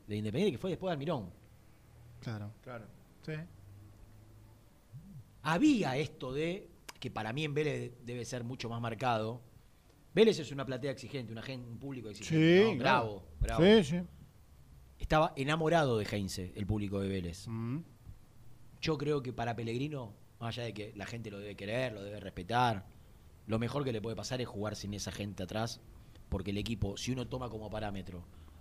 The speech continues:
Speaker 1: lo que le mostraba a Heinze, la idea, la propuesta, el estilo y, y también cómo lo llevaba adelante, digo, con resultado, hoy ver a este Vélez,
Speaker 3: Hay un, es un abismo.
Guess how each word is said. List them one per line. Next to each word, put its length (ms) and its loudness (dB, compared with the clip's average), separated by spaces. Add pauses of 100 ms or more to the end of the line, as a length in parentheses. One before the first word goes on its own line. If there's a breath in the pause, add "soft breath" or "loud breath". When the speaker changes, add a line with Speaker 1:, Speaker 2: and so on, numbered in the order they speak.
Speaker 1:
lo 160 4
que 120 -2
le 120 -2
mostraba 580 -2
a 40 -6 (120)
Heinze, 440 0
la 100 -4
idea, 560 -2
la 160 -6
propuesta, 720 0 (580 loud breath)
el 120 -8
estilo 680 2
y, 240 -8
y 60 -14
también 420 -6 (160)
cómo 220 -4
lo 80 -6
llevaba 300 0
adelante, 380 2
digo, 120 0
con 140 -8
resultado, 760 -2 (1300)
hoy 200 6
ver 180 2
a 40 0
este 220 -4
Vélez, 320 4
Speaker 3:
Hay 100 -4
un, 80 -10
es 160 -12
un 80 -10
abismo. 360 -6